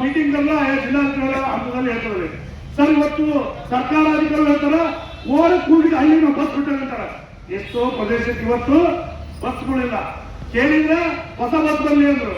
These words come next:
ಹೊಸ ಬಸ್ ಬಂದು ಮತ್ತೆ ನಂತರ ಡ್ರೈವರ್ ಕಂಡಕ್ಟರ್ ಅಂತಾರ,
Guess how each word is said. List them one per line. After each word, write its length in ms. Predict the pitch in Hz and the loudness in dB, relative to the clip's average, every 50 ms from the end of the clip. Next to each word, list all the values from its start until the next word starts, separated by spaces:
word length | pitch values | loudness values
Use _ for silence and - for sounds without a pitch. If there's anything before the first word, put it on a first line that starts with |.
| - - - - - - - | -8 -12 -14 -14 -14 -8 -6
ಹೊಸ 140 | 240 254 302 320 294 311 | -2 0 0 2 2 0
ಬಸ್ 160 | 302 294 285 285 | 0 -2 0 2
ಬಂದು 280 | 285 294 277 247 220 196 - - - - - - - - - - | 4 4 4 4 2 -2 -6 -8 -10 -14 -16 -18 -20 -20 -10 -6
ಮತ್ತೆ 180 | - 311 - - 311 | -4 -4 -2 0 0
ನಂತರ 200 | 311 311 320 320 311 269 | 0 2 2 0 0 2
ಡ್ರೈವರ್ 260 | 277 285 320 339 359 320 | 2 2 2 2 2 0
ಕಂಡಕ್ಟರ್ 440 | 311 311 320 320 - 311 311 311 294 294 | 0 2 2 0 0 0 0 0 0 0
ಅಂತಾರ, 240 | 285 285 240 214 | -2 -2 -4 -4